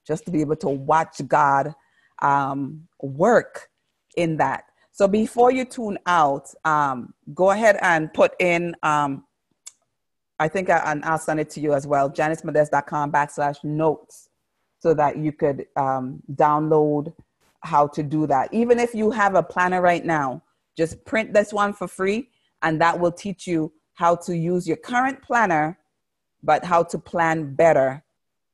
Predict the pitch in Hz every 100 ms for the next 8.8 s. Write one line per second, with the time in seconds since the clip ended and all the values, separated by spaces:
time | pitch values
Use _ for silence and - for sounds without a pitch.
0 | - 151 139 143 _ - 151 - 165 139
1 | - _ 170 170 170 - 151 151 156 156
2 | 151 - 170 147 135 135 - 110 - 147
3 | 151 135 - 139 156 135 104 - - 143
4 | - _ _ _ _ _ - 160 147 139
5 | 139 _ _ _ _ _ _ _ _ _
6 | _ - _ _ 196 202 220 185 185 190
7 | 165 - 170 170 156 147 170 175 - 202
8 | 196 175 - 165 160 156 156 156